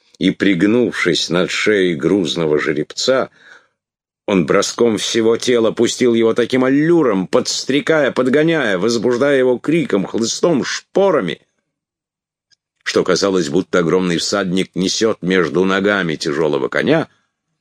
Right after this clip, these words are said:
и поднимает его на воздух, чтобы улететь с ним. Они скакали, мчались с непостижимой быстротой, и Жанна видела, как там вдали обе фигуры, жены и мужа, летели, летели, уменьшались, бледнели, исчезали, словно две птицы.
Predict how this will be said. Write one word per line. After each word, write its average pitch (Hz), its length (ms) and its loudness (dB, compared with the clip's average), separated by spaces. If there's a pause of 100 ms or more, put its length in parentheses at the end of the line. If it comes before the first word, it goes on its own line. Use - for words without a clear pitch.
(220)
и 123 80 2
поднимает 123 560 0
его 110 160 2
на 104 140 0
воздух, 107 340 2
чтобы 95 240 0
улететь 95 440 0
с - 160 -8
ним. 57 180 -10 (640)
Они 78 200 0
скакали, 85 460 0
мчались 73 460 -2
с - 60 -8
непостижимой 76 680 -4
быстротой, 71 720 -2 (560)
и 85 100 -2
Жанна 92 260 0
видела, 87 380 0
как - 200 -4
там 107 200 0
вдали 87 280 0
обе 92 260 2
фигуры, 92 440 0
жены 92 280 0
и 87 40 2
мужа, 95 280 0
летели, 90 580 0
летели, 101 380 0
уменьшались, 95 680 -2
бледнели, 101 560 0
исчезали, 104 500 -2
словно 107 380 -2
две 90 220 0
птицы. - 600 -6